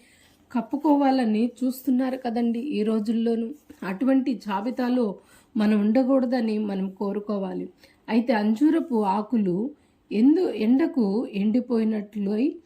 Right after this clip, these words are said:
మనం చేసే మత కర్మలు మనల్ని పాపము నుండి రక్షించలేవు. దేవుని ఎదుటికి రాకుండా రావడానికి మనకు ధైర్యాన్ని ఇవ్వలేవు. ఇలాంటి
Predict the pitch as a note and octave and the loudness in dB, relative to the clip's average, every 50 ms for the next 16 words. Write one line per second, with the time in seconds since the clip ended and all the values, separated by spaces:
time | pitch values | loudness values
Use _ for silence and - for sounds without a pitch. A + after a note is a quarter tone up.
0 | _ - - _ _ _ - G3+ G#3+ A3+ A#3 B3+ C#4 C#4+ B3+ G#3 F#3+ - - - | _ -20 -20 _ _ _ 0 2 4 4 4 4 4 4 2 0 -2 -6 -6 -2
1 | B3+ B3 D4 D4 D4 - E4 B3+ G#3 F3+ - - _ _ - C4 F#3 F#3+ G3+ G#3+ | 0 0 0 0 0 0 0 0 0 -2 -6 -12 _ _ -8 -6 -4 -2 -2 -2
2 | A3+ A3+ - D4+ D4 - A#3+ G#3 G3 G3+ G#3 G3+ G3+ G3+ G#3 G#3 A3 - _ _ | -2 -2 -4 -4 -4 -2 -4 -4 -2 -2 -2 -2 -2 -2 -4 -4 -6 -10 _ _
3 | _ _ _ _ - - G#3 G#3+ A3 A3+ B3 B3+ C4+ C#4 A#3+ G#3+ G3+ G#3+ A3 A#3 | _ _ _ _ -4 -2 0 2 2 4 4 4 4 4 4 2 2 0 -2 -2
4 | C4 - _ _ _ _ _ _ - B3 G#3+ A3 C4 - F4 D#4+ E4 E4 C#4+ C#4 | -6 -10 _ _ _ _ _ _ -4 -2 0 0 0 0 0 2 4 6 6 6
5 | B3 A#3+ G#3+ A3+ G#3+ G3+ G3 G3 - - - A#3 A3+ A#3 - - A#3 G3 F#3+ F#3 | 4 4 4 2 0 0 -2 -6 -6 -2 0 0 0 0 -2 -4 -6 -4 -4 -4
6 | F#3 F#3 F3+ F#3 - G3 F#3+ E3+ G3+ G3+ A#3+ D4 D#4 D#4+ D4 C4+ A#3 G3 G3+ A3 | -4 -4 -6 -8 -10 -10 -6 -2 0 2 4 4 4 4 4 2 2 0 -4 -4
7 | - A#3 A3+ A#3+ G#3 G3 F#3+ F#3 G3+ A#3 A#3+ - B3+ B3+ B3+ A#3+ B3+ A#3 - - | -6 -6 -8 -8 -8 -6 -4 -4 -4 -4 -2 0 0 0 0 0 -2 -4 -6 -8
8 | - - - - _ _ - - G#3 G#3 G#3 A#3 C4 C#4 B3+ C4 C4 B3+ C4 C4+ | -10 -16 -20 -20 _ _ -10 -4 -2 0 0 2 2 2 4 4 4 4 2 0
9 | C4 - A#3 G3+ F#3+ A3 A#3 A3+ G#3+ G#3 G#3 G#3+ G#3 - G#3+ F#3+ F3+ F#3+ F#3 F#3+ | -2 -4 -4 -2 0 0 0 0 0 0 -4 -4 -6 -6 -6 -6 -4 -4 -2 -2
10 | G3+ A#3 B3+ B3+ B3+ B3+ C4 A#3+ G3+ G#3 A3 C#4 - B3 F#3+ F3+ F#3 A3+ A#3 G#3+ | 0 0 0 2 2 0 0 0 -2 -4 -6 -6 -6 -6 -6 -4 -2 -2 -2 -2
11 | G3+ F#3 E3+ - - _ _ _ - G#3+ G3 G#3 G#3 G#3+ G#3+ G#3+ G3+ - G#3+ F#3+ | -2 -4 -6 -10 -16 _ _ _ -8 -6 -4 -2 -2 -2 -4 -4 -4 -6 -6 -4
12 | G3+ A3+ | -4 -6